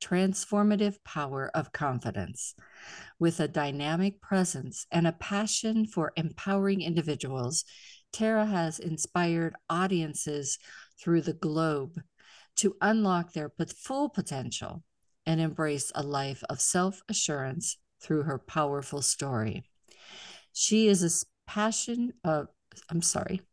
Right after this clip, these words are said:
speaking <laughs> is a passion of Tara's and brings her public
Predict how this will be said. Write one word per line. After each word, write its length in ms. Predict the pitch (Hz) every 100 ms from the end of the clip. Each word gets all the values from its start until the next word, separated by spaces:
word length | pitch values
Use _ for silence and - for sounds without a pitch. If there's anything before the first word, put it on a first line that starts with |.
| -
speaking 800 | - - - 233 240 160 127 175
<laughs> 40 | -
is 300 | - 160 -
a 80 | -
passion 540 | 160 139 147 - 131 120
of 220 | 143 170
Tara's 640 | - 160 131 123 - - - - _ _ - - - 208 208 -
and 200 | 165 170
brings 320 | 190 190 180
her 120 | 180
public 640 | 165 - 175 180 190 190